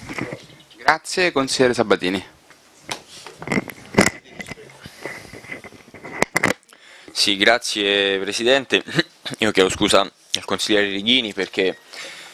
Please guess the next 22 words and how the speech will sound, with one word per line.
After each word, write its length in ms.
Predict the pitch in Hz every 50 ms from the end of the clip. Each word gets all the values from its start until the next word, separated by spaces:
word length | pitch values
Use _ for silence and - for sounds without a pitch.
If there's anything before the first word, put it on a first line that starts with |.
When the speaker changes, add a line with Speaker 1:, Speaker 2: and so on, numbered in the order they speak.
| - - -
Speaker 2:
eh, 100 | - -
avrei 300 | 95 - 101 107 110 107
voluto 760 | 101 101 104 110 113 113 107 - 110 104 104 104 101 101 101
lasciargli 520 | 101 101 95 - - 110 107 104 104 104 101
l'intervento 640 | 101 101 101 - 110 95 95 104 107 104 - - 104
conclusivo 400 | 98 95 - 104 95 - 127 117
da 100 | 107 101
parte 280 | 104 107 104 - -
dei 120 | 98 98 101
consiglieri, 480 | 98 107 98 - - 113 123 120 113 104
ma 100 | 98 90 - - - - - - - -
non 100 | - 95
sono 140 | - 110 104
riuscito 380 | 104 - - 120 104 107 104 104
a 280 | 104 104 104 101 101
ragguagliarmi 640 | 101 107 110 104 107 110 110 113 113 110 107 107 104
correttamente 680 | 98 107 107 107 - - 104 110 110 107 - - 101
con 160 | 95 101 101
il 240 | 101 101 98 98 98 -
Presidente 800 | - 98 - 110 113 117 123 123 117 110 - - 98 95 92
e, 100 | - 98
e 680 | 101 95 92 - - 98 95 92 92 90 87 85 87